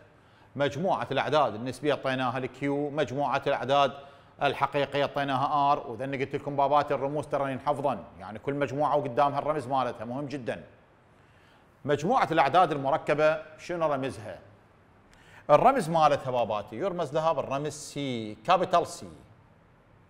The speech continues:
كابيتال سي.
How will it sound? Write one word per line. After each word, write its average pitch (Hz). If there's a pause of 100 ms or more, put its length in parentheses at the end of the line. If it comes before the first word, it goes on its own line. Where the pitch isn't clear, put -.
(1400)
كابيتال 170 (300)
سي. 117